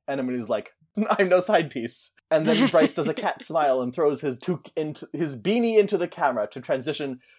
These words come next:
Speaker 1: to where everyone just kinda does a pose representing their personality. And then they do a shimmy. And then they bring out some wacky confetti blasting tubes.
Speaker 2: <laughs>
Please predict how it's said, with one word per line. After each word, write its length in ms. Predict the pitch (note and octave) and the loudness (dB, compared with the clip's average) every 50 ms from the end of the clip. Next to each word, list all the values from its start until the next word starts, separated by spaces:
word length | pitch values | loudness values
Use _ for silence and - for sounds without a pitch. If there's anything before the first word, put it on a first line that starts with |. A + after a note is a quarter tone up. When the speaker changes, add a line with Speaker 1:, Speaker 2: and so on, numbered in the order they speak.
| _ _ | _ _
Speaker 1:
to 120 | - - E3+ | -2 2 2
where 180 | E3+ - - | 2 4 4
everyone 320 | F3+ F3 F3+ F3 E3 D#3+ D3+ | 4 4 6 4 4 4 2
just 180 | D#3+ D#3 - | -2 -4 -4
kinda 240 | - - F#3 E3+ D#3+ | -2 -2 -2 0 0
does 180 | D3 D#3+ C#3+ C#3 | 0 0 2 0
a 60 | C3+ | 0
pose 640 | - - - G3 F3+ E3+ D#3 C#3+ B2+ B2+ - - _ _ _ - | 0 2 4 6 6 6 4 2 0 -4 -6 -10 _ _ _ 2
representing 600 | D#3+ F3+ F3+ F#3+ D#3+ C3 F3 E3+ F3 - E3+ C3+ | 2 2 2 2 0 2 2 2 0 -2 -2 -2
their 100 | D3+ C#3+ | -2 -2
personality. 880 | - F3 D#3 D#3 - C#3+ C3+ C3+ C3+ C3+ B2+ - C3+ A2+ G#2 G2 - _ - | 0 -2 -4 -4 -4 -2 0 2 2 2 2 0 -4 -8 -8 -8 -12 _ 2
And 160 | - D#3 D#3 D#3 | 2 4 4 4
then 140 | D3+ D3+ | 0 4
they 100 | C#3+ D3 | 4 2
do 160 | C#3+ C#3+ D3 C3+ | 4 4 2 2
a 60 | A#2+ | 2
shimmy. 580 | - - - - F3+ E3 C3+ G#2+ G2 G2 - _ _ _ _ - - _ - | 0 -4 -2 -2 -2 -2 -2 -6 -8 -10 -12 _ _ _ _ -20 -8 _ 2
And 200 | D#3 D#3 D#3+ D#3 | 2 2 4 2
then 160 | E3+ F3 F3+ | 0 0 2
they 140 | F3+ F#3 F3+ | 4 2 2
bring 300 | D#3+ D#3 F#3 F3+ E3+ F3 | 4 4 2 4 6 6
out 180 | F3 E3+ D#3+ - | 4 4 4 4
some 220 | - G3+ E3 D3+ | 4 4 4 4
wacky 540 | B2 A#2+ C#3+ D3+ G3+ - - G#3+ G3 - _ _ _ - E3 E3+ D#3+ | 4 4 6 6 6 6 4 0 0 -2 _ _ _ -4 -4 -2 2
confetti 480 | - G#3 F3+ D#3+ - A3 G3 F#3+ G3 F#3 | 2 4 4 6 10 10 10 10 10 4
blasting 440 | D3+ F#3 E3+ E3+ - - F#3 E3+ D3+ | 6 4 4 4 2 0 -2 -2 -2
tubes. 600 | - D3+ D3 C3 A#2+ G#2 G#2 A2+ G#2+ - - - _ _ _ _ _ - | -4 -4 -6 -6 -6 -8 -8 -8 -8 -8 -10 -12 _ _ _ _ _ -8
Speaker 2:
<laughs> 100 | A3 | -2